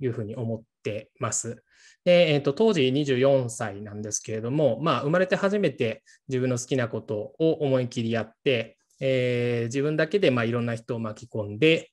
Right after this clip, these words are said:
えー、たくさん迷惑かけて、まあ、あまりその他の日本人がチャレンジできてないことっていうのにどんどん足突っ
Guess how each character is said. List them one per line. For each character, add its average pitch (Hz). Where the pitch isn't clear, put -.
え 120
ー、 117
た 131
く 120
さ 120
ん 117
迷 113
惑 107
か 113
け 107
て、 120
ま 127
あ、 147
あ -
ま 180
り 180
そ 175
の 156
他 151
の 147
日 147
本 143
人 127
が 113
チ 139
ャ -
レ 127
ン 120
ジ 110
で 123
き -
て 123
な 110
い 107
こ 117
と 113
っ -
て 143
い 143
う 147
の 151
に 196
ど 143
ん 127
ど 120
ん 117
足 117
突 113
っ -